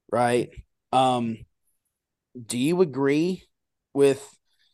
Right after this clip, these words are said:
and I'm, I'm gonna kinda go hand in hand here with the penalties, 'cause I wanna talk about the lack of discipline that Alabama got back to. Um, you know, the reason they lost two games last year is 'cause they had fifteen penalties at Texas and, you know,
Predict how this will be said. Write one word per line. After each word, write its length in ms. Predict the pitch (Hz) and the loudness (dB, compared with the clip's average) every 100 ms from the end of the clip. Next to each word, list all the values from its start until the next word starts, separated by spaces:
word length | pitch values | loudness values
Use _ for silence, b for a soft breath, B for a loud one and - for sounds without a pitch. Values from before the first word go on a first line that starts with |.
| _ _ | _ _
and 120 | 190 | -2
I'm, 220 | 180 190 | -2 -4
I'm 140 | 190 185 | -2 0
gonna 160 | 247 | 0
kinda 300 | 240 269 254 | 0 -2 0
go 160 | 202 170 | 0 0
hand 340 | 160 180 175 | 0 0 0
in 120 | 151 | -2
hand 340 | 131 147 156 151 | -4 -4 -4 -2
here 260 | 160 160 | -2 0
with 160 | 147 143 | -2 -4
the 60 | - | -6
penalties, 480 | 147 160 156 165 | -6 -6 -4 -4
'cause 120 | 143 147 | -2 0
I 60 | |
wanna 160 | 185 175 | 2 0
talk 300 | 180 170 170 | 0 0 2
about 200 | 147 131 | 2 2
the 100 | 120 | 0
lack 260 | 127 143 | 0 -2
of 120 | 131 117 | -4 -4
discipline 440 | 185 - - 127 | -2 -2 -4 -4
that 120 | 123 | -2
Alabama 380 | 123 117 123 117 | -4 -4 -6 -6
got 300 | 110 113 - | -4 -4 -2
back 260 | 120 104 - | -2 -2 -6
to. 320 | 113 117 135 b b b b _ | -6 -4 -6 b b b b _
Um, 320 | 123 131 123 | 0 0 2
you 80 | 131 | 0
know, 160 | 131 127 | 0 0
the 200 | 113 135 | -2 -2
reason 300 | 147 151 147 | 0 0 0
they 140 | 147 | 2
lost 280 | 139 139 - | 2 2 0
two 120 | 160 | -4
games 260 | 143 143 127 | -2 -2 -2
last 320 | 135 170 - | -2 -2 -2
year 100 | 127 | -6
is 80 | 120 | -4
'cause 120 | 131 | -4
they 120 | 127 | 0
had 200 | 135 127 - | -2 -2 -2
fifteen 440 | 147 - 156 143 | -2 -2 -2 -2
penalties 340 | 156 151 151 | -4 -4 -4
at 140 | 127 - | -6 -2
Texas 460 | 151 147 160 156 | -2 0 -4 -4
and, 200 | 135 123 - _ _ _ _ _ _ - | -2 -4 -8 _ _ _ _ _ _ -2
you 100 | 143 | 4
know, 300 | 139 139 | 6 4